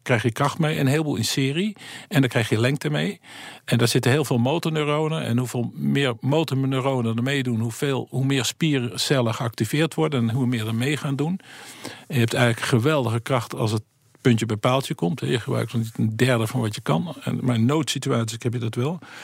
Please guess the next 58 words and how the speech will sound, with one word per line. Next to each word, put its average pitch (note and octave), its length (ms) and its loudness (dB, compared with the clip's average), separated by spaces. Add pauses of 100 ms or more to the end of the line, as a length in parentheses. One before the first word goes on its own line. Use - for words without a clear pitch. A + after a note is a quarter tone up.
(500)
Nou, D3 200 4
dat, D3 180 0
dat E3+ 180 0
hele, E3+ 320 2 (160)
ehm, C#3+ 440 -2 (1160)
en, C3+ 320 4
ehm, B2+ 420 2
als C3+ 200 0
je - 120 -4
oud D3+ 260 2
en B2+ 100 2
dement E3 320 0
wordt, C3+ 320 -4
of, - 340 -2
eh, B2 260 -2
als C3+ 120 2
je C#3 60 0
dement C3+ 300 0
wordt, A#2+ 180 -2
gaan B2+ 200 2
een A#2 60 4
hoop E3 200 0
van C#3 140 0
die, B2+ 280 0 (120)
van - 180 -4
die A#2+ 100 0
tienduizend C3 460 2
neuronen, B2+ 520 -2 (180)
ook C#3 180 2
als B2 120 2
je - 60 0
slaperig E3 420 2
wordt, B2+ 240 0
doet C#3 220 0
de B2+ 60 2
helft C#3 200 2
niet A2+ 160 0
mee. C#3+ 260 0
Die B2 120 -4
zit A#2 220 -2
te - 60 -6
slapen. C#3 440 0
En D#3+ 120 -2
als D#3 120 0
je - 100 -4
oud D3+ 220 0
wordt, B2+ 180 0
dan C3+ 140 -2
vallen C3 300 0
de A#2+ 60 -2
gaten C3+ 360 -2
en B2+ 60 0
doet B2 180 -4
ook D#3 180 -2
de B2 60 0
helft A#2 200 -2
niet A#2+ 140 2
mee. B2 260 -2